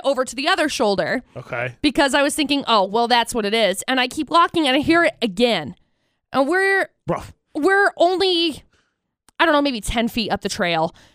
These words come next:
Speaker 1: And I hear this "Ugh" noise. And I literally turn and shine the light up. And Ashley and I are talking. And I just, like, stop and turn and shine the light up. And Ashley's like, "What?" I was like, "I swear I'm hearing something."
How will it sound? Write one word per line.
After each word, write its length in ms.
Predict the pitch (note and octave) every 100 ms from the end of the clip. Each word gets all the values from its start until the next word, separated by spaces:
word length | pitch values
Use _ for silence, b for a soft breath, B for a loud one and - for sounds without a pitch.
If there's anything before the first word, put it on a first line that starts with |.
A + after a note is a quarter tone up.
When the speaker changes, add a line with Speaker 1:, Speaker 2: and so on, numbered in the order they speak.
| b
Speaker 1:
And 60 | -
I 40 | G#3+
hear 80 |
this 180 | A3 G3+ - -
"Ugh" 400 | G#3+ - - - -
noise. 420 | A3+ G3+ F#3 -
And 140 | - C4 -
I 200 | E4 G#4
literally 400 | D#4+ E4 E4+ C#4+
turn 400 | - D4 D4 E4
and 120 | B3
shine 220 | - D4
the 80 | D4
light 240 | A#3 C4 C4+
up. 160 | G#3
And 140 | - A#3+
Ashley 320 | A#3+ D4 E4
and 100 | D4
I 60 | B3+
are 80 | G#3
talking. 380 | - B3 A#3+ G#3+
And 80 |
I 60 | A3+
just, 160 | A3+ -
like, 140 | E3+
stop 320 | - B3+ G#3
and 100 | G3
turn 180 | G#3 A#3+
and 80 | G#3
shine 180 | A#3+ G#3
the 40 |
light 220 | G3 G#3
up. 160 | F#3 E3+ B B B
And 100 | -
Ashley's 300 | B3+ B3+ C4+
like, 140 | A3+ A3
"What?" 160 | A3+
I 20 |
was 80 | G#3+
like, 140 | A3 -
"I 80 | C4+
swear 460 | - - C#4 F4
I'm 100 | D#4
hearing 320 | C#4 A#3 G3+
something." 540 | F#3 F3 E3 D3+ C#3+